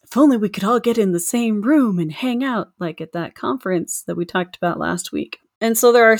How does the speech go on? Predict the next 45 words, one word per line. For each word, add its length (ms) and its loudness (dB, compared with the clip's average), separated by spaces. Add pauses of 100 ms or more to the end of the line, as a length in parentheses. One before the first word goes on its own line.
parts 380 0
of 160 -4
this 460 -4 (300)
that 120 -2
are 60 0
gonna 240 0
really 420 -2
resonate 540 0
with 240 -4
you, 240 -4 (320)
and 160 -2
some 220 0
of 120 -2
it 100 0
might 360 -6
resonate 420 -2
with 220 -6
you 120 -6
just 300 -4
slightly 380 -4
less, 360 -2
or 180 -4
it 60 -6
might 240 -6
resonate 440 -2
with 180 -6
you 140 0
in 80 2
just 200 -8
a 60 -4
little 220 -2
bit 200 -6
different 300 -8
way 380 -2 (580)
than 480 2
it 160 -6
does 320 -2
with 160 -2
another 320 0
person 340 -6
with 160 -4
A 180 -4
D 140 -4
H 260 -4
D. 280 -4